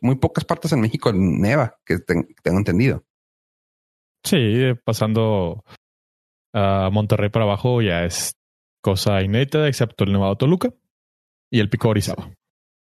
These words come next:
Speaker 1: No, o sea, pero sí que le llega a caer así de que, "Ah, nevó en el
Speaker 2: En la
Speaker 1: dos".
Speaker 2: ciudad, no. O sea, lo, la mayor emoción que yo he visto en una persona capitalina es que graniza y dicen, "Se ve blanco", y lo...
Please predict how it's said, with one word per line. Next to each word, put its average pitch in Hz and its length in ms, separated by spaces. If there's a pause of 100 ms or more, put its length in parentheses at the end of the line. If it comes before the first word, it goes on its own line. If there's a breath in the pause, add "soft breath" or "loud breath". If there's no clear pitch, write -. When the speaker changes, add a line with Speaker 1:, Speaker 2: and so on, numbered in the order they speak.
(520 loud breath)
Speaker 1:
No, 269 100
o - 20
sea, 220 140
pero 139 200
sí 139 220
que 147 80
le 131 100
llega 123 180
a 147 40
caer 127 200
así 131 140
de 147 100
que, - 80
"Ah, 320 240
nevó 240 440
en 262 420
el 135 140
Speaker 2:
En 123 60
la 131 80
Speaker 1:
dos". 120 100
Speaker 2:
ciudad, 151 200
no. 101 320 (220)
O 139 120
sea, 151 220
lo, 151 260
la 170 500
mayor 135 440
emoción 139 420
que 131 220
yo 127 260
he 127 60
visto 123 400
en 113 80
una 113 260
persona 110 380
capitalina 135 600 (500 loud breath)
es 113 300
que 98 540
graniza 170 500 (340)
y 120 100
dicen, 117 260
"Se - 140
ve 180 120
blanco", 202 500
y 165 40
lo... 120 240